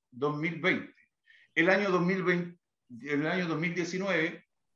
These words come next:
se pescó algo, pero ya no cerraron las cinco mil. Un cincuenta por ciento de nuestras remuneraciones promedio mensual se han reducido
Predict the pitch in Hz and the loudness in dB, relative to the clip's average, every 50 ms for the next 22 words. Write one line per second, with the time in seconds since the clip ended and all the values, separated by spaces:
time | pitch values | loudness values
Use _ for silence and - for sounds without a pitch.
0 | _ _ _ - 143 143 147 143 - - 135 131 - 180 - 147 120 101 98 90 | _ _ _ -4 0 0 0 0 0 -4 -4 0 4 4 4 4 4 2 -2 -6
1 | - - _ _ _ - 123 123 123 117 143 147 156 180 175 - - - _ _ | -10 -14 _ _ _ 0 2 2 4 4 4 4 4 4 2 -2 -10 -18 _ _
2 | 117 131 127 - - 117 123 156 196 143 113 101 90 - - 95 - - - - | -4 -4 -2 -2 0 2 2 4 4 2 2 0 -2 -4 -8 -12 -14 -14 -14 -16
3 | 82 85 82 - - _ _ _ _ _ _ _ _ _ _ _ _ _ _ _ | -14 -16 -16 -20 -20 _ _ _ _ _ _ _ _ _ _ _ _ _ _ _
4 | _ _ _ _ _ _ _ - 156 185 - - 185 165 143 170 196 214 208 214 | _ _ _ _ _ _ _ -2 -2 0 0 0 0 0 2 2 2 4 4 4
5 | 202 180 175 165 180 185 185 - 185 180 170 170 170 170 170 170 165 156 160 156 | 4 4 4 4 2 2 2 2 2 2 2 2 0 -2 0 0 0 0 0 0
6 | 151 147 151 151 147 139 - 175 175 175 170 175 - 156 156 165 175 170 170 160 | 0 0 0 0 0 0 0 0 0 0 0 0 -2 0 2 2 2 4 4 4
7 | 151 143 - - 175 175 175 175 175 - _ _ _ _ _ _ - - 147 147 | 2 0 0 0 0 0 0 -2 -4 -10 _ _ _ _ _ _ -10 -4 -2 -2
8 | 147 135 139 139 135 135 135 - 160 160 160 160 - - | 0 0 0 0 0 0 -2 -2 -4 -4 -4 -8 -12 -18